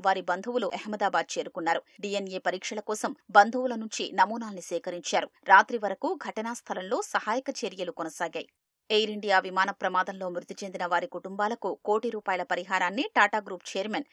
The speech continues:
ఎన్ చంద్రశేఖరన్ ప్రకటించారు. క్షతగాత్రులకు వైద్య ఖర్చులన్నీ ఎయిర్ ఇండియానే భరిస్తుందని తెలిపారు. ధ్వంసమైన బీజే మెడికల్ కాలేజీ హాస్టల్కు కొత్త భవనం నిర్మిస్తామని చెప్పారు. విమాన ప్రమాదంలో ప్రభావితమైన కుటుంబాల కోసం ప్రార్థిస్తున్నట్లు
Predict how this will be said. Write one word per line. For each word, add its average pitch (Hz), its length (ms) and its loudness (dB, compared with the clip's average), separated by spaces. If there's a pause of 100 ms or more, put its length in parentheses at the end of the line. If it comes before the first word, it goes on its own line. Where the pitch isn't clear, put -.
(220)
ఎన్ 226 140 -2
చంద్రశేఖరన్ 208 680 -4
ప్రకటించారు. - 640 -4 (280)
క్షతగాత్రులకు 220 840 -2 (100)
వైద్య 202 240 0
ఖర్చులన్నీ 202 680 -4
ఎయిర్ 196 180 -4
ఇండియానే 208 440 -4
భరిస్తుందని 175 680 -8
తెలిపారు. 156 440 -2 (140)
ధ్వంసమైన 202 540 -4
బీజే 190 340 -8
మెడికల్ 185 400 -2 (140)
కాలేజీ 208 400 4
హాస్టల్కు 190 600 -2 (140)
కొత్త 220 240 4
భవనం 214 400 -6
నిర్మిస్తామని 180 600 -6
చెప్పారు. 170 440 -4 (200)
విమాన 190 260 2
ప్రమాదంలో 185 640 0 (220)
ప్రభావితమైన 214 680 0
కుటుంబాల 196 460 -4
కోసం 180 340 -8
ప్రార్థిస్తున్నట్లు 180 1000 -2